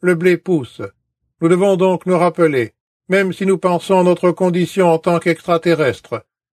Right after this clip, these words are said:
que nous ne sommes pas là pour vivre entre nous, mais pour atteindre le monde. Vous voyez, c'est pourquoi nous ne nous enfermons pas dans des monastères. C'est pourquoi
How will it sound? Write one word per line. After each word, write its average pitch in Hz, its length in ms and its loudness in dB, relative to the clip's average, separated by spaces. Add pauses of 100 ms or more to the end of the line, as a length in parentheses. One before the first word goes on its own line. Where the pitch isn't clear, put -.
(200)
que 175 80 0
nous 185 120 0
ne 190 140 2
sommes 185 260 -2
pas 185 140 0
là 180 160 2
pour 175 240 2
vivre 175 240 -2
entre 175 300 0
nous, 147 240 -2 (240)
mais 170 100 0
pour 170 220 0
atteindre 170 420 0
le 165 140 2
monde. 123 480 -2 (400)
Vous 190 120 0
voyez, 147 460 0 (460)
c'est 180 160 -2
pourquoi 165 520 -2 (320)
nous 185 100 0
ne 196 100 2
nous 196 200 0
enfermons 180 460 0
pas 175 220 2
dans 170 120 -2
des 165 120 2
monastères. 147 880 -2 (400)
C'est 180 100 0
pourquoi 170 580 -2